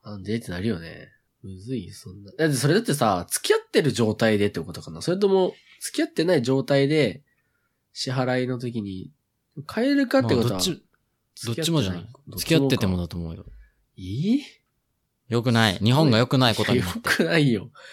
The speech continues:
Speaker 1: そりゃ円安になるよ。
Speaker 2: うん。<laughs> 円安はそれのせいか。
Speaker 1: うん、そうだよ。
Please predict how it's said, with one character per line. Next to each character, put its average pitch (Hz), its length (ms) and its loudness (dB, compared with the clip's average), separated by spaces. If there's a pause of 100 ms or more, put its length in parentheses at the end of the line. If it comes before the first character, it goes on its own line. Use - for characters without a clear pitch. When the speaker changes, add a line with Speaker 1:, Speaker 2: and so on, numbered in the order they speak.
(180)
Speaker 1:
そ - 180 -8
り 196 80 2
ゃ 190 100 6
円 214 240 4
安 220 260 2
に 190 80 2
な 156 100 6
る 180 120 4
よ。 101 260 0 (380)
Speaker 2:
う 104 60 -12
ん。 101 180 -12 (500)
<laughs> - 560 -10
円 156 160 4
安 175 280 2
は 160 160 4 (220)
そ 147 180 2
れ 147 60 4
の 190 80 2
せ 185 160 0
い - 80 -2
か。 - 120 -6
Speaker 1:
う 113 40 -4
ん、 101 300 -10
そ 185 320 -4
う - 20 -2
だ 110 140 0
よ。 92 280 -6